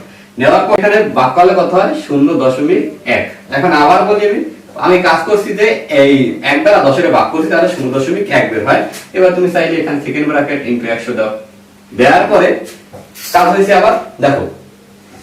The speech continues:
আমি কাজ করবো যে ওয়ান মাইনাস দিছি না, এখন মূলত কাজ হয়েছে আমরা এতটুকুর ভাগ করা। এই যে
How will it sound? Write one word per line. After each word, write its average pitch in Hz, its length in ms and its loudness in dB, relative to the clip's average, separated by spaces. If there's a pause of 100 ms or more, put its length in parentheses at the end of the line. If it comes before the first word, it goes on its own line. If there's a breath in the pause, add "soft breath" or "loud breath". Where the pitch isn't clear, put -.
আমি 175 100 4
কাজ 185 260 0
করবো 139 240 2
যে - 260 2
ওয়ান 139 320 2
মাইনাস 127 340 0
দিছি 151 200 -4
না, 208 100 -2 (840 loud breath)
এখন 247 300 2
মূলত 196 360 2
কাজ 151 200 2
হয়েছে 180 180 0
আমরা 165 440 2
এতটুকুর 165 480 0
ভাগ - 280 0
করা। - 260 -2 (760)
এই 131 180 0
যে - 200 0